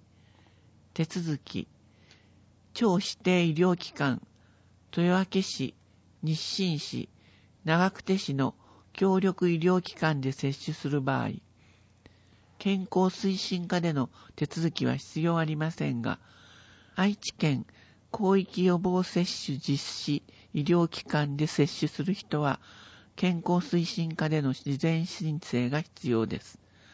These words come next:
統合体操出前講座。場所、公民館や学校など希望の場所に出向きます。対象、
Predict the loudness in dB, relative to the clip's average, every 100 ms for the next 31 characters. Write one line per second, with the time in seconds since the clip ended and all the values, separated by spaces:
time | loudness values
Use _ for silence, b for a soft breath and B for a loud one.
0 | b b b b b b b b b _
1 | 2 4 6 8 6 6 4 2 2 2
2 | 2 2 2 4 4 2 0 0 0 0
3 | -6 -8 _ b b b b b -8 -6
4 | 0 0 0 _ b b b b b _
5 | 2 4 4 2 2 2 4 4 2 -2
6 | _ 0 2 2 0 -2 -4 B B -2
7 | 2 6 6 6 4 2 2 2 2 2
8 | 2 0 -2 -2 -4 -14 _ _ b b
9 | b b _ -2 0 0 0 0 2 -2